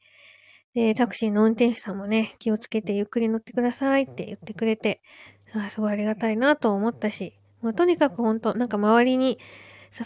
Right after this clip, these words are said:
えられているなって感じました。昨日もね、家で新年会ってことで、あの、おうちパーティーをしたんですけど、えー、私の学生時代からの友達が来てくれて、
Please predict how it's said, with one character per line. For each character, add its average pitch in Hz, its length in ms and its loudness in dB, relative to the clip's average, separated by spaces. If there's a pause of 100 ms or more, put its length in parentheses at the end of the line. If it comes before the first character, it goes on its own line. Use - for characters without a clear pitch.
え 247 120 6
ら 247 120 6
れ 247 120 4
て 233 340 2 (600)
い 233 80 -4
る 240 120 4
な 277 160 6
っ 294 100 -2
て - 80 -8
感 214 200 0
じ 226 80 0
ま 233 160 2
し - 60 -6
た。 - 240 -6
昨 254 120 0
日 269 140 4
も 220 120 0
ね、 208 220 2
家 240 220 6
で 208 260 0
新 226 240 0
年 226 200 2
会 220 340 0
っ - 40 -12 (220)
て 220 100 -4
こ 226 120 -4
と 247 140 2
で、 202 260 -4 (120)
あ 220 40 -6
の、 190 200 -4
お 233 60 6
う 240 80 8
ち 247 140 -2
パ 277 140 6
ー 269 60 6
テ 220 140 -10
ィ 180 80 -12
ー - 40 -14
を - 80 -16 (360)
し - 80 -16
た 240 180 2
ん 214 60 -2
で 202 100 -10
す - 80 -16
け 214 140 -8
ど、 294 260 10 (540)
え 208 260 4
ー、 - 20 4
私 220 300 -2
の 220 120 4
学 208 180 2
生 240 240 4
時 240 100 2
代 220 160 4
か 220 80 -2
ら 202 140 2
の 202 100 -6
友 226 180 -2
達 247 280 2
が 220 160 2
来 - 120 -14
て 214 120 0
く - 160 -10
れ 185 120 -10
て、 233 520 8